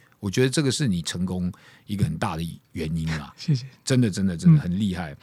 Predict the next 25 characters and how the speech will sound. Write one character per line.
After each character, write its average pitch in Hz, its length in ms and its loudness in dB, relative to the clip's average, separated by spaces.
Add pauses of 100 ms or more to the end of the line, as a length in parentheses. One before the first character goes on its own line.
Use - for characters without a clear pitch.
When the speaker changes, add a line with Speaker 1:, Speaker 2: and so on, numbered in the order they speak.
(380)
Speaker 1:
当 143 120 0
然， 104 320 0
你 90 60 -4
知 87 100 -4
道 117 80 4
吗？ 90 220 -2
我 82 60 -4
们 85 120 -2
今 117 140 -4
天 120 100 2
一 117 60 2
天 101 160 0
可 80 80 -6
能 78 80 -6
是 98 120 -2
聊 80 180 -6
不 98 200 -4
完 67 240 -12
的， 69 160 -10
但 170 140 2
是 139 200 2
我 104 100 -2
们 123 100 8
今 175 160 4
天 175 220 6